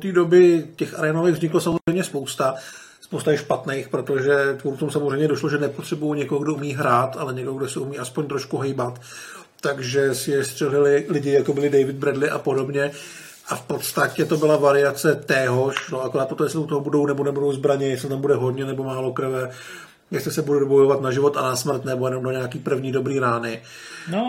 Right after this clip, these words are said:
Speaker 2: Van
Speaker 1: Ale
Speaker 2: Damme
Speaker 1: jinak
Speaker 2: se,
Speaker 1: to
Speaker 2: Van Damme se zacementoval
Speaker 1: no.
Speaker 2: tím kickboxerem,
Speaker 1: Ale,
Speaker 2: že jo, který
Speaker 1: ale
Speaker 2: byl skoro to samý, akorát to bylo ještě trošku lepší a uhlazenější.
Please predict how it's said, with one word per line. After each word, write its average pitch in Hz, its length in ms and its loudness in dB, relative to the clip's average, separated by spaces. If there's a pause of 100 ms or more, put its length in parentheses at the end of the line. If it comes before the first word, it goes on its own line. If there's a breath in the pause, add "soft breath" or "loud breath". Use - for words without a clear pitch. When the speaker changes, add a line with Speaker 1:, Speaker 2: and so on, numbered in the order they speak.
Speaker 2:
Van 160 100 8
Speaker 1:
Ale 160 100 10
Speaker 2:
Damme 165 80 10
Speaker 1:
jinak 190 180 10
Speaker 2:
se, 156 60 0
Speaker 1:
to 220 60 8
Speaker 2:
Van 175 100 6
Damme 202 160 6
se 208 80 4
zacementoval 170 600 0
Speaker 1:
no. 175 60 -2
Speaker 2:
tím 185 160 -2
kickboxerem, 143 640 -2
Speaker 1:
Ale, 160 120 6
Speaker 2:
že 170 60 6
jo, 160 60 -2
který 165 140 2
Speaker 1:
ale 190 80 10
Speaker 2:
byl 156 220 0
skoro 156 340 0
to 170 100 0
samý, 160 400 0
akorát 131 440 -2
to 160 80 -6
bylo 139 180 -4
ještě 131 220 -8
trošku 127 340 -12
lepší 139 580 -10
a 104 140 -8
uhlazenější. 175 920 -2